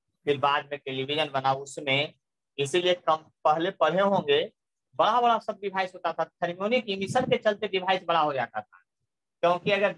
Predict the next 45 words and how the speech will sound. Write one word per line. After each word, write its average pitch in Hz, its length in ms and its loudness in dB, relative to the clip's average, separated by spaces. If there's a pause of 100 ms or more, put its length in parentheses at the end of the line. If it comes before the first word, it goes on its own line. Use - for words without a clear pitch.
दस 240 180 2
जगह 226 220 0
thermionic 202 560 -10
emission 196 260 -16
करवाना 180 400 0
है, 156 260 -2 (360)
तो 151 100 0
दस 185 240 0
जगह 196 220 0
ऐसा, 190 280 0
ऐसा 185 180 -4
heater 151 380 -4
लगाना 185 280 0
पड़ेगा 185 300 2
बड़का 175 320 0
बड़का, 170 280 -2
क्योंकि - 600 -12
ये 156 60 -4
system 156 420 -4
heater 151 280 0
वाला 196 160 2
हो 190 120 2
जाएगा। 160 260 -2 (680)
तो 190 120 0 (140)
उस 233 200 0
case 214 280 0
में 208 120 -4
क्या 190 160 2
होता 180 240 2
था, 160 340 -2 (960)
ये 170 120 2
device 165 440 0
बड़ा 151 160 2
होता 135 200 0
है। 139 60 -4
इसीलिए 202 300 -4
आप 185 200 0
लोग 185 160 -6
पढ़े 175 140 2
होंगे 175 220 -4
कि 175 120 -12
पहला 175 380 0
computer 180 440 -6
बना 165 260 -2
था 151 300 -2